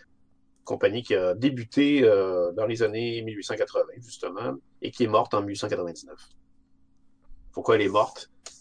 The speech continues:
Parce qu'elle a été victime d'incendies trois fois.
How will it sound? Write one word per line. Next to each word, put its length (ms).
Parce 180
qu'elle 140
a 180
été 240
victime 540
d'incendies 800
trois 240
fois. 180